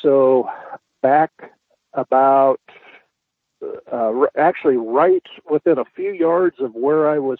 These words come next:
tucked behind that tree, there was an old, uh, probably a trapper's cabin that had collapsed, but one of the, one of the corners was still kind of upright. So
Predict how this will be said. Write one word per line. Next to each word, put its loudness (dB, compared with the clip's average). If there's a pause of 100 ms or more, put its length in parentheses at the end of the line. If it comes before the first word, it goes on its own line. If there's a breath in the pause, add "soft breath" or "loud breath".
tucked -6
behind -6
that -4
tree, -2 (460 loud breath)
there 0
was 0
an -4
old, 0
uh, -2
probably -2
a -2
trapper's -2 (100)
cabin -4 (680)
that 2
had 0
collapsed, 0 (160)
but 0
one 2
of -2
the, -2 (440)
one -2
of -2
the -4
corners -2
was -2
still 0
kind -4
of -2 (240)
upright. -2 (580 soft breath)
So -2